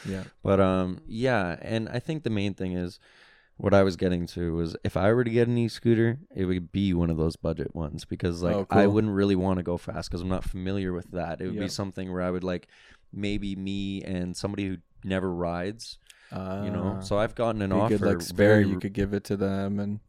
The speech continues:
Speaker 2: Yeah, and, like, we could both go out on e-scooters and not have to worry about, you know, going crazy or anything like
Speaker 1: Mm-hmm.
Speaker 2: that, just trying to get somewhere. Um, but I've had an offer recently for some at, like, literally a wholesale price, and I'm like, "Do I even get one?" Like, I really,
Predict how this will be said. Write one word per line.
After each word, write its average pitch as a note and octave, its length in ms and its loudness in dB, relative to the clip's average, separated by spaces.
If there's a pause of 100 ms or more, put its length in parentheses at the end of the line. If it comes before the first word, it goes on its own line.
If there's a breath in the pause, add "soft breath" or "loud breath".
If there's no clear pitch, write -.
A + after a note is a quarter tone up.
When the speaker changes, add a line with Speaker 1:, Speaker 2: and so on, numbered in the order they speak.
Speaker 2:
Yeah, E3+ 380 -2 (160)
and, G2 140 -6
like, G2 140 -2
we G#2+ 100 -2
could F#2+ 100 -2
both G2 200 0
go F#2 200 2
out F2+ 80 0
on F2+ 140 0
e-scooters F2+ 500 -4
and F2+ 120 -4
not F2 200 -2
have F#2 160 -6
to F2+ 80 -8
worry F2 240 -2
about, E2 380 -6 (120)
you F#2+ 100 -8
know, E2 100 -6
going E2+ 300 -6
crazy F2 580 -4
or E2+ 80 -2
anything E2+ 260 -6
like E2+ 140 -4
Speaker 1:
Mm-hmm. F#2 120 -6
Speaker 2:
that, F2 120 -4
just F2+ 200 -12
trying E2+ 200 -8
to E2+ 60 -6
get E2 200 -6
somewhere. - 320 -12 (640 loud breath)
Um, F2+ 220 -2
but F2 100 0
I've G2 120 4
had F#2+ 140 2
an F#2+ 80 -2
offer F2 280 -2
recently E2+ 460 -4
for E2 160 -8
some E2 340 -4
at, D#2 220 -4
like, D#2+ 260 -6
literally F2 340 0
a D#2+ 60 -4
wholesale D#2+ 440 -6
price, D#2+ 340 -6
and E2 100 -8
I'm D#2+ 60 -6
like, D#2+ 160 -6 (140)
"Do B2 120 -10
I D#3+ 100 -4
even D#3+ 240 -4
get B2 240 -4
one?" F#2+ 160 -10
Like, G#2 140 -4
I A2+ 40 2
really, D3 480 0